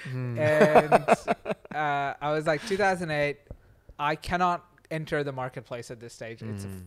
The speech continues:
Speaker 2: fucking shit show."
Speaker 1: Yep.
Speaker 2: And so I went back and did my master's immediately.
Speaker 1: Mm-hmm.
Speaker 2: And that was in another perfectly well-chosen, responsible decision, f-, uh, based on my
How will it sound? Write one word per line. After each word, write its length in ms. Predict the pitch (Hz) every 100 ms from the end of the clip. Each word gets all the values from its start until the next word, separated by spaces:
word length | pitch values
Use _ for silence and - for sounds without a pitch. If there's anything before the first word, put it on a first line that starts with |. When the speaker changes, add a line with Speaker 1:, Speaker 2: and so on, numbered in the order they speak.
| 95
Speaker 2:
fucking 320 | - - 135 135
shit 240 | 120 113
show." 260 | 113 110 123 180 - 107
Speaker 1:
Yep. 220 | 104 95
Speaker 2:
And 580 | 143 139 135 131 135 135
so 600 | - 143 135 131 131 - -
I 720 | 135 131 131 131 135 135 131 - 143
went 220 | 147 147
back 180 | 143 139
and 100 | 131
did 120 | 123
my 100 | 117
master's 460 | 113 113 127 117
immediately. 680 | 113 110 110 107 110 120 165 - 107
Speaker 1:
Mm-hmm. 300 | 101 95 87
Speaker 2:
And 140 | 143 139
that 180 | 143 131
was 300 | 139 135 131
in 400 | 139 131 127 127 131
another 560 | 139 147 185 170 117
perfectly 840 | - 139 143 139 - 120 113 113 - - _
well-chosen, 1000 | 127 131 131 127 - - 151 131 123 123
responsible 720 | 120 120 - 127 127 120 120 117
decision, 640 | 123 135 120 123 120 113 _
f-, 160 | - 135
uh, 360 | 131 123 120 117
based 340 | 135 127 -
on 100 | 123
my 320 | 123 123 120